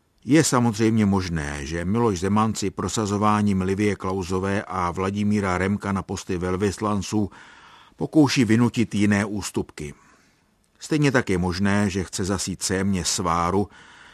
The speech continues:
do vládní koalice, což by jistě nebylo nic těžkého. Především minister zahraničí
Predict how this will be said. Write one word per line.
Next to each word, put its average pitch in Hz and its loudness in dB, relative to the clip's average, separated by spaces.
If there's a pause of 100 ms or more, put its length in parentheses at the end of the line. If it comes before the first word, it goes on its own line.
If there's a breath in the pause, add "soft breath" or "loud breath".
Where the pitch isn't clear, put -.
(160 loud breath)
do 87 -4
vládní 95 4
koalice, 95 0 (100)
což 123 -6
by 90 -4
jistě 87 -4
nebylo 85 -4
nic 85 -6
těžkého. 78 -8 (1400)
Především 117 -2
minister 107 0
zahraničí 95 -2